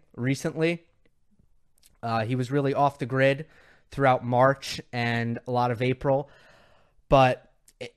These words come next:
i-, if, if he plays like he did in Rome, you have a, a really, really tough player in F A A who's just controlling play with his forehand and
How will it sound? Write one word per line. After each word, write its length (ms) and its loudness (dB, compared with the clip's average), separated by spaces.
i-, 180 -10
if, 300 -4
if 160 -8
he 100 -2
plays 300 -2
like 160 0
he 80 -8
did 140 0
in 120 -2
Rome, 420 4
you 260 -2
have 280 2
a, 240 2
a 100 -4
really, 420 -2
really 340 0
tough 300 -4
player 340 0
in 140 -6
F 160 -6
A 140 0
A 220 0
who's 240 -6
just 300 -8
controlling 540 -4
play 200 -2
with 160 -4
his 140 -12
forehand 520 -4
and 200 -6